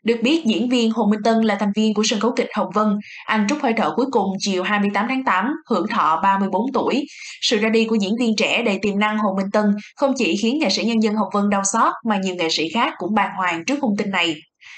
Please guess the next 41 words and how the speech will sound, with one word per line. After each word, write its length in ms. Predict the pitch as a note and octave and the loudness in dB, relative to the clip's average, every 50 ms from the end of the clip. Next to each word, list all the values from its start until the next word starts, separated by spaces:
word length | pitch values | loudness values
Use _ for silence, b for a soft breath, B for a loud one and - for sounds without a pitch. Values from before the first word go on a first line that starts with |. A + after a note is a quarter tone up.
| B B B B | B B B B
Nhiều 160 | - A3+ A3+ | 0 2 2
sao 240 | A3 A3 B3 A3+ A3 - | 2 2 2 0 0 0
Việt 240 | G#3+ F#3 F#3 - - A3 | 0 -2 -2 -2 -2 0
như 160 | A3 A3 G#3+ G3 | 2 2 0 0
diễn 140 | F#3 F3+ A3 | -2 -2 -2
viên 200 | A#3+ A#3+ A3+ A3+ | 0 2 2 4
Minh 160 | A3+ G#3+ G#3 | 4 4 4
Luân, 220 | A3 A3+ A3+ A3 G3+ B B B _ - | 4 4 2 2 0 B B B _ -4
diễn 160 | G3 G3+ A#3+ | -4 -2 0
viên 200 | C4 B3 A3+ G#3 | 0 0 2 2
Bùi 100 | G3+ G3 G3+ | 0 0 0
Công 200 | A3+ G#3+ G#3 G3+ | -2 -2 0 0
Danh, 220 | A3 G#3+ G#3+ G3+ G#3 B B B B | 0 0 0 -4 -6 B B B B
nghệ 180 | - G#3+ G3 F3 | 0 2 2 4
sĩ 260 | - - F3 G3+ A3 | 2 2 2 2 2
Bình 140 | A#3+ G3 F#3+ - | 2 0 0 0
Tinh, 200 | A3 A3 A3+ A3 G#3 G#3 - _ - | 2 2 2 2 0 -4 -8 _ 0
Võ 180 | G3 - - | 0 2 2
Đăng 200 | A#3 A#3 G#3+ G3+ G3+ | 2 0 -2 -2 0
Khoa 360 | G#3 G#3+ G#3 G3+ G3+ F#3+ B B B B _ _ | 0 2 2 2 2 0 B B B B _ _
cũng 200 | - A3 F#3+ G#3 | -2 0 0 2
để 120 | A3 A3 A#3 | 2 2 2
lại 180 | A#3+ F#3 E3 | 2 0 0
bình 160 | E3+ G3 F#3 F#3 F#3 | 0 -2 -2 0 0
luận 200 | F#3+ E3+ E3 E3+ | 0 0 0 -2
chia 140 | - A3+ A3+ | 0 0 2
buồn, 300 | G#3 G3+ F#3+ F#3+ F#3 F3 - - | 2 2 2 2 0 -4 -6 -2
động 220 | - G3+ E3+ E3 E3 | 0 0 0 0 0
viên 260 | G#3 A3 G#3+ G#3 G3+ | 2 2 2 2 2
trước 100 | A3 D4+ D4 - | 0 0 0 0
sự 100 | G#3+ E3+ | 0 0
ra 160 | E3+ G3+ G3 | 0 0 0
đi 180 | G3 G#3+ G#3 G3+ | 0 2 2 2
đột 160 | G3+ F3+ - - | 2 0 0 0
ngột 260 | G3 F#3 E3+ E3+ E3 - | 0 0 2 0 0 -2
của 80 | F#3+ G3 | -2 -2
diễn 200 | G3 E3+ F#3 G3+ | -2 -2 -2 -2
viên 140 | A3 G#3 F#3+ | -2 -2 -2
Hồ 180 | - F#3 F#3+ E3+ | -4 -4 -4 -4
Minh 120 | F3+ E3+ - | -4 -4 -2
Tân. 160 | F#3+ F#3+ | -2 -2